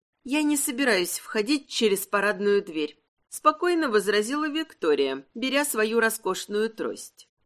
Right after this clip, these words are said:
«Как же в таком случае вы попадете домой, если не через парадную дверь?» раздраженно спросил Стоунвейл. «Перелезу через стену сада и проберусь через оранжерею.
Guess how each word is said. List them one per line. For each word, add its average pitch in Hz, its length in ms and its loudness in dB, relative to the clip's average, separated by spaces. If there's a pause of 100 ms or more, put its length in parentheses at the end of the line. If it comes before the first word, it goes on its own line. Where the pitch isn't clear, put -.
«Как 165 280 0
же 170 180 -2
в 170 60 -14
таком 165 340 2
случае 185 560 -2
вы 175 140 0
попадете 175 580 2
домой, 175 480 0
если 143 300 -2
не 160 200 -2
через 156 320 -2
парадную 160 560 2
дверь?» 127 380 -8 (280)
раздраженно 226 760 2
спросил 254 500 -4
Стоунвейл. 127 920 -2 (460)
«Перелезу 262 500 2
через 262 360 -4
стену 302 380 -2
сада 247 640 -4
и 262 100 -8
проберусь 254 540 -2
через 285 340 -4
оранжерею. 208 760 0